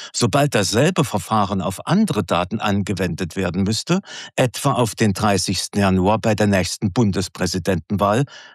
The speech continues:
verschwindet plötzlich die Empörung. Warum? Weil der Deutungsmesser eben nicht nach Methode, sondern nach Feindbild ausschlägt.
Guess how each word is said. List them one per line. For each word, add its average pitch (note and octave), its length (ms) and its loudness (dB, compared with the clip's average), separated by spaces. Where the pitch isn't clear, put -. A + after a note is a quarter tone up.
verschwindet F3 520 2
plötzlich - 480 -4
die G#2 100 0
Empörung. E2 580 -2
Warum? A#2 460 2
Weil A2 100 2
der G#2+ 140 2
Deutungsmesser C#3 800 2
eben G2+ 220 2
nicht F#2 260 -2
nach F2 180 0
Methode, A#2 540 2
sondern F2+ 420 0
nach G2+ 160 -2
Feindbild - 720 -8
ausschlägt. - 640 -4